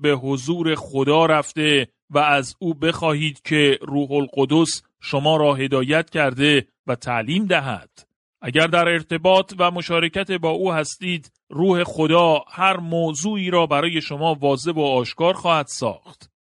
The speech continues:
خانمی به من می‌گفت زمانی که تازه به برنامه‌های مطالعه و بررسی کلام خدا گوش می‌داد، دیدی انتقادی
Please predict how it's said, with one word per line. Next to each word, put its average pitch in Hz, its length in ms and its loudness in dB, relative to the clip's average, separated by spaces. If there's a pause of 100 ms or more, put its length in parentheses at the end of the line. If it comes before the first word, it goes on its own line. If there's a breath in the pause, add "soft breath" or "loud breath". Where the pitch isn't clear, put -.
(180)
خانمی 226 440 2
به 202 100 0
من 214 200 2
می‌گفت 196 720 0
زمانی 185 480 0
که 220 140 0
تازه 165 580 0
به 196 140 -2
برنامه‌های 143 680 0
مطالعه 135 560 -2
و 135 140 0
بررسی 135 600 0
کلام 131 480 -4
خدا 127 500 2 (120)
گوش 123 280 -8
می‌داد، 156 580 2 (260)
دیدی 208 600 0
انتقادی 135 1080 0